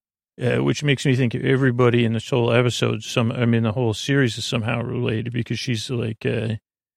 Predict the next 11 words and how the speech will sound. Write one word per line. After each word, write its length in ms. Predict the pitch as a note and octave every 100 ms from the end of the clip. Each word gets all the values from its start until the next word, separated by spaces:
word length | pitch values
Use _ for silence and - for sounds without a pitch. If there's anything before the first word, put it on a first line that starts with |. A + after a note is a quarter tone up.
| _ _ _ _ _ _ _ _
anyway, 400 | B2+ A#2+ A#2 A2+
but 160 | A#2 A#2+
she, 300 | - - B2+
there's 260 | C3 A#2 A2+
this 180 | A#2 -
great 320 | C3 C3 B2
whisper. 500 | B2 B2 - - A#2+
She 180 | - B2
says, 260 | - A#2
"All 180 | A#2+ A#2
right 260 | A#2 A#2+